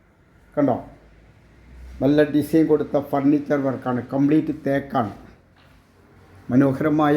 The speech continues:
ഒരു ഡോറാണ് ഇതിലുള്ളത്. വലിയൊരു ഹാളാണ് ഇതോ.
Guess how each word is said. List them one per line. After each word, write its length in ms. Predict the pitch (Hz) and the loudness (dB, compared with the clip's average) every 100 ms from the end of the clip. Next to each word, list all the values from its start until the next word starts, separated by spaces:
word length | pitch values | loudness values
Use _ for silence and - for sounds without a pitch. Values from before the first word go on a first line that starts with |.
| 143 | 2
ഒരു 120 | 135 131 | 0 0
ഡോറാണ് 380 | 123 131 135 139 131 | 0 0 0 0 0
ഇതിലുള്ളത്. 500 | 127 123 131 139 170 190 - - _ _ - - - - - 170 | -2 -2 -2 0 -2 -4 -14 -20 _ _ -20 -20 -20 -20 -6 -2
വലിയൊരു 460 | 156 160 180 165 - | 0 4 4 4 -2
ഹാളാണ് 500 | 139 139 127 110 101 - - _ _ _ _ _ _ _ _ _ _ _ - | 0 0 0 -4 -12 -20 -20 _ _ _ _ _ _ _ _ _ _ _ -4
ഇതോ. 140 | 120 | -2